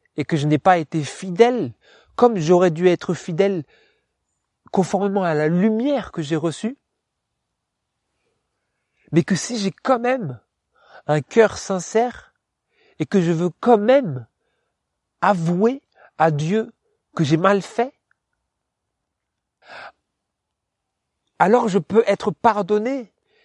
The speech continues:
et restauré comme David l'a été. Et vous savez quel péché David a commis. Et pourtant, Dieu a dit que David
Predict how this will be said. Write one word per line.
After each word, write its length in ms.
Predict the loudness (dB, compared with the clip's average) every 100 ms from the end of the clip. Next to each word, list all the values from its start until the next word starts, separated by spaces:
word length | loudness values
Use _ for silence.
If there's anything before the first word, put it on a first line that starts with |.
| _ -4
et 80 |
restauré 540 | 2 2 0 0 0 0
comme 280 | -2 -4 -4
David 360 | -4 -6 -8
l'a 120 | -6 -6
été. 360 | -8 -14 -20 _ _ _ _ _ _ _ _ _ _ _ _ _ _ _ _ _ _ _ _ _ _
Et 60 | -4
vous 120 | -2
savez 380 | 2 4 4 0
quel 300 | 2 0 2
péché 500 | 2 2 2 -4 -2
David 380 | -2 -2 -4 -8
a 40 |
commis. 320 | -8 -10 -10 -16 _ _ _ _ _ _ _ _ _ _ _ _ _ _ _ _ _ _ _ _ _ _ _ _ _ _ _ _ -2
Et 80 | 0
pourtant, 400 | 0 2 2 2 -20 _ _ _ _ _ _ _ -8
Dieu 280 | 0 4
a 100 | 4
dit 200 | 2 -2
que 140 | -4 -4
David 680 | 4 4 4 2 0 0